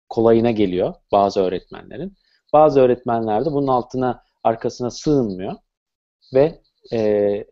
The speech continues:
her şeye rağmen çocukların hayatında fark yaratmak istiyor ve bu öğretmenimiz de, Emine öğretmen de onlardan bir tanesi.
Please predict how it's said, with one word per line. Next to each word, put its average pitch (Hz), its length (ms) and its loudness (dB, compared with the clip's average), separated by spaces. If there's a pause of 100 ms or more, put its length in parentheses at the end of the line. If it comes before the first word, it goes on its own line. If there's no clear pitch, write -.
(160)
her 143 220 0
şeye 113 280 2
rağmen 107 360 -2
çocukların 127 420 0
hayatında 107 380 0
fark 147 240 0
yaratmak 92 440 -2
istiyor - 480 -12
ve 131 260 -4
bu 127 80 4
öğretmenimiz 107 640 2
de, - 80 -4
Emine 117 260 -4
öğretmen 101 480 -4
de 143 60 -4
onlardan 113 480 -2
bir 127 60 -6
tanesi. 92 440 -12